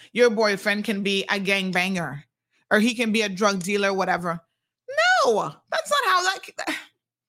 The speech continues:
hello. You can sit back, "Well, well, my behavior, uh, you know, I'm not doing anything wrong." <sighs> Really? Natasha, good morning.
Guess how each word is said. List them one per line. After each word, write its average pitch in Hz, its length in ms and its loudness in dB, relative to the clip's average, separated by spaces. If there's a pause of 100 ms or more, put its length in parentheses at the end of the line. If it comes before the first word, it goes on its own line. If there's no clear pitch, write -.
(440)
hello. 269 360 2 (1120)
You 339 120 0
can 339 140 -2
sit 311 160 -2
back, 269 200 0
"Well, 254 180 -2 (260)
well, 339 160 0
my 311 340 2
behavior, 262 680 0
uh, - 60 -2
you 247 160 -4
know, 277 80 -4
I'm 302 160 0
not 359 160 -2
doing 294 180 -4
anything 262 180 -2
wrong." 247 240 -2 (140)
<sighs> 208 60 -10 (1080)
Really? 233 420 -6 (2250)
Natasha, 294 540 0
good 277 120 -4
morning. 262 500 -2